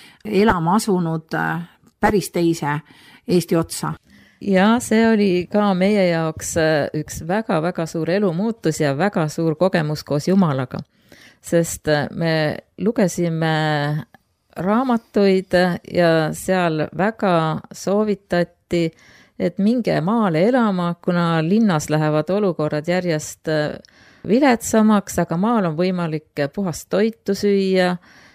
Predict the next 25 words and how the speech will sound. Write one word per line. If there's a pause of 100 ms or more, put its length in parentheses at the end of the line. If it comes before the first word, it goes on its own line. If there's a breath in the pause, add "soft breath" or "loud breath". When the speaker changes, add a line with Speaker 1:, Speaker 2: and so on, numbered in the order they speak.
(220 soft breath)
Speaker 2:
ja (200)
lapsi (160)
kasvatada
paremini
kui
linnas. (360 loud breath)
Ja
siis
ma
ammu
juba
mõtlesin
ja
palvetasin,
et
nii
väga
tahaks
maale
saada
elama. (760)
Me (100)
tahtsime
oma
korterit